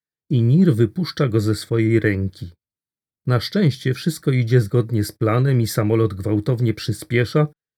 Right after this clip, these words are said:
wyczepia się i unosi wysoko nad naszymi głowami.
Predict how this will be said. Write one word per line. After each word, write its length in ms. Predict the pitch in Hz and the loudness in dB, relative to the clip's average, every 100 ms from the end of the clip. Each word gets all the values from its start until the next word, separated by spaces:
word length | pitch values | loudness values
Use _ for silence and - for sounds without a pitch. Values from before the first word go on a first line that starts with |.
| _ - | _ -2
wyczepia 540 | 117 - 143 - 131 | -2 2 0 0 -2
się 340 | 123 151 147 - | 0 2 2 0
i 180 | 147 | -2
unosi 460 | 131 117 131 151 143 | 0 2 0 0 0
wysoko 460 | 113 - 120 - 117 | 0 0 0 0 0
nad 240 | 107 - | 0 0
naszymi 420 | 113 - 113 107 | -4 -2 -2 0
głowami. 640 | 101 107 101 98 87 90 | 2 2 0 -2 -4 -8